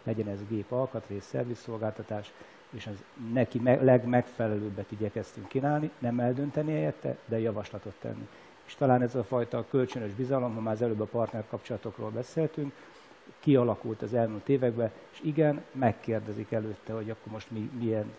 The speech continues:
gépet, milyen erőgépet, milyen méretű erőgépet, milyen felszereltségű, milyen opciókat érdemes, nem érdemes, ki fogja tudni használni, hiszen attól rosszabb nincs, hogy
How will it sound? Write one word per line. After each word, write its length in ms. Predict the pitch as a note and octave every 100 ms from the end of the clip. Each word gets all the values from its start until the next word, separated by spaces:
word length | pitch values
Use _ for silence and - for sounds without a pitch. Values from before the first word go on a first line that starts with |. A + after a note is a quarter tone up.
| -
gépet, 340 | A2 G#2+ G#2+ -
milyen 300 | B2 A#2 A#2
erőgépet, 680 | A#2 A2+ G#2+ G#2+ G#2+ A2 -
milyen 220 | A#2+ A2+
méretű 440 | A#2 A#2+ A2 -
erőgépet, 640 | A2 G#2+ G#2 A2 - A2+ B2+
milyen 200 | A#2+ A2+
felszereltségű, 840 | - A2 - A#2 A2 G2+ A2+ G#2+
milyen 160 | A#2 A#2+
opciókat 640 | C3 B2+ - B2+ G#2+ B2+
érdemes, 560 | C#3 C3+ B2 B2 A#2 A2
nem 200 | B2+ B2
érdemes, 460 | B2 A#2 A2+ G#2+ - - - -
ki 100 | C#3
fogja 300 | D3+ C3+ A#2+
tudni 240 | C3 A#2
használni, 680 | A#2 A#2 - B2 A#2 A#2 A2+ - - -
hiszen 380 | - - B2 A#2 - - -
attól 280 | C3+ -
rosszabb 320 | B2+ A#2 B2+ A#2
nincs, 200 | A#2+ A#2
hogy 180 | A2+